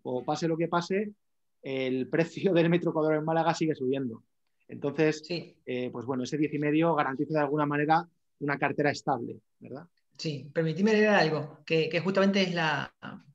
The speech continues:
Speaker 2: la razón de ser de, de este sistema de doble token. Que, que bien decís, Miguel, es hoy en día, con el tema de la locura que hay en el mundo DeFi y la, y las altas tasas, decís, el diez por ciento, que es poco atractivo.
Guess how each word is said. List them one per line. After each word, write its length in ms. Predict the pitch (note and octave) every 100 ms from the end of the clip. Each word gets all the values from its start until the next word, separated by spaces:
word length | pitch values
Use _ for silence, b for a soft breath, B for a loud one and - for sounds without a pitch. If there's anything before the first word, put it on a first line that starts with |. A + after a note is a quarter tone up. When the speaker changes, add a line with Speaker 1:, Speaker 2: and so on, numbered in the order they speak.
| _ -
Speaker 2:
la 100 | C#3+
razón 220 | C#3 F#3+
de 80 | E3+
ser 200 | G3 F3
de, 200 | D#3 C#3+
de 100 | D3
este 180 | D3 D#3+ D3+ C#3 C3+
sistema 260 | - E3 D#3
de 60 |
doble 140 | D#3 C#3+
token. 300 | C3+ B2+ - b b b b -
Que, 160 | D3
que 80 | D3
bien 520 | D3+ F#3+ F#3+ D#3+ C3+
decís, 260 | C#3 C3+ F#3
Miguel, 260 | F#3 G3+ G3
es 220 | E3 C#3 - - - - - - _ _ -
hoy 160 | F#3
en 100 | F#3
día, 180 | F3 D#3
con 140 | D3+
el 80 | C#3+
tema 220 | D#3+ F3
de 260 | E3 D3+ C#3+
la 140 | C#3
locura 260 | C#3 E3 E3
que 60 | E3
hay 80 |
en 80 | E3
el 100 | D#3+
mundo 300 | E3 E3+ E3
DeFi 360 | D3+ - F3 D#3+
y 60 | C#3+
la, 100 | C3
y 80 | C3
las 140 | B2+
altas 200 | E3 D3+
tasas, 360 | F3+ F3+ D#3 C#3
decís, 160 | D3
el 60 | C#3+
diez 140 | D#3+
por 100 | D#3+
ciento, 280 | C#3+ F#3 D3+
que 80 | D3+
es 60 |
poco 180 | - E3
atractivo. 540 | D#3 C#3+ F#3+ D#3+ B2+